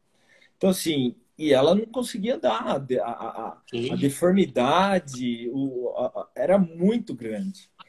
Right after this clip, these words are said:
Speaker 1: Então, o que que aconte-, o, o que, e isso é uma outra tônica que mudou também. Antigamente, quando você opera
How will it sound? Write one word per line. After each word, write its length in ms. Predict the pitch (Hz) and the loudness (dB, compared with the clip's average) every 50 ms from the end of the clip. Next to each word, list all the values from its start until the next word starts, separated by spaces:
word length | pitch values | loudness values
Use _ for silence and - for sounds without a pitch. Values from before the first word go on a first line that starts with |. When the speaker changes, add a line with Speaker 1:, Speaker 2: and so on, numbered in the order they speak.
| - - - - _ _ _ _ | -20 -20 -20 -20 _ _ _ _
Speaker 1:
Então, 240 | - 185 214 240 240 | 4 6 6 6 4
o 80 | 190 | 2
que 160 | - - 240 - | 0 -4 -6 -6
que 60 | 339 | -6
aconte-, 340 | 320 - 294 247 190 - - | -4 -4 -4 -4 -4 -4 -4
o, 140 | 180 180 - | -4 -4 -4
o 120 | - 185 180 | -6 -10 -10
que, 240 | - - 240 240 - | -8 -8 -8 -8 -4
e 180 | - 185 190 208 | -2 0 2 2
isso 300 | 233 233 - - - 226 | 2 0 -2 2 4 4
é 60 | 208 | 6
uma 160 | 196 185 180 | 6 6 6
outra 260 | 180 185 185 - 196 | 6 4 4 2 -4
tônica 460 | 175 - - 175 180 185 180 139 139 135 | -6 -4 -2 -2 0 0 -2 -4 -10 -12
que 120 | - 143 | -10 -8
mudou 380 | 143 131 123 113 107 110 110 104 | -6 -6 -6 -6 -8 -10 -12 -12
também. 460 | - - 113 107 113 113 98 92 101 | -14 -16 -16 -16 -16 -16 -16 -18 -16
Antigamente, 880 | 113 123 135 - - 143 139 120 123 151 196 220 226 196 - - - - | -16 -14 -14 -14 -6 -2 -2 -2 0 -2 -2 -2 -2 -4 -6 -10 -14 -10
quando 240 | - - 165 196 208 | -8 -6 -6 -4 -6
você 260 | - 226 - - 190 | -6 -8 -4 -2 -2
opera 600 | 160 - - - 123 120 117 117 110 107 98 98 | -2 -2 -2 -2 -2 0 0 0 -2 -6 -10 -14